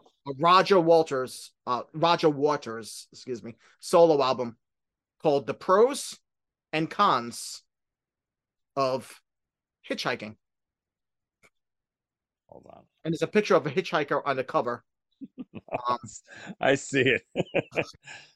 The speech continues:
Speaker 2: Oh my God.
Speaker 1: She has, you know, she's hitchhiking. She's got the bag and everything. And she's, um, she's, she's basically hitchhiking, but I always like this cover.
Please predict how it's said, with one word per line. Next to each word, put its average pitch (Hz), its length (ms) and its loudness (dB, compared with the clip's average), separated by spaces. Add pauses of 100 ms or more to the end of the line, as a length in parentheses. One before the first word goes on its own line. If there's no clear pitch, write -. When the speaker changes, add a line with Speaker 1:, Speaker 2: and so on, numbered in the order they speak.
Speaker 2:
Oh 185 440 4
my 175 220 2 (160)
God. 139 460 4 (640)
Speaker 1:
She - 200 -2
has, 147 220 -2
you 185 80 0
know, 156 120 4
she's 165 180 -4
hitchhiking. 143 420 0
She's 127 140 -14
got 135 140 -4
the 135 60 -2
bag 127 280 -2
and 135 80 -6
everything. 127 400 -6 (500)
And 165 100 -14
she's, 180 200 -8
um, 175 260 0 (340)
she's, 208 280 -10
she's 202 100 -18
basically 240 320 6
hitchhiking, 143 480 0
but 160 120 -2 (880)
I 202 160 4
always 208 440 8
like 147 160 0
this - 140 -12
cover. 107 300 -12